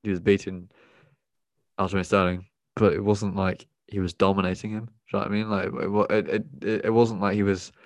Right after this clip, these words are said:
like, there weren't, like, brutal cuts or, or blood or, or anything like that. It was, I don't know. I, I, I just feel like they kinda got, uh,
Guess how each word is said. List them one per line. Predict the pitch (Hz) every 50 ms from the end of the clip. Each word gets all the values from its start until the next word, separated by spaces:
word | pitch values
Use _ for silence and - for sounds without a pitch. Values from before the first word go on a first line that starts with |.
| _ _ _ _ _ _ -
like, | - 101
there | 101
weren't, | 107 107 101
like, | 95 92 90
brutal | - 104 98 - 98
cuts | - - 127 127 117 - - - - -
or, | 92 90 90 90 90 - -
or | 92 90 87 87 -
blood | - 107 113 113 113 107 -
or, | 101 95 92 90 90 90 90 - - _ _ _ _ _ -
or | - 101
anything | 98 92 - 98
like | 98 92 90
that. | - 107 104 104 - -
It | 104
was, | 101 98 95 98 - - _ _ _ _ _ _ _ _ _ _ _ _ _ _ _ _ _ -
I | -
don't | 107 107
know. | 113 110 104 92 95 - _ _ _ _ _ _ _ _ _ _ -
I, | - 107
I, | 82 78 113 110 92 107
I | 123
just | 120 - 143
feel | 143
like | 127 107
they | 104 120
kinda | - 117 110 104
got, | 104 98 - -
uh, | - 104 90 -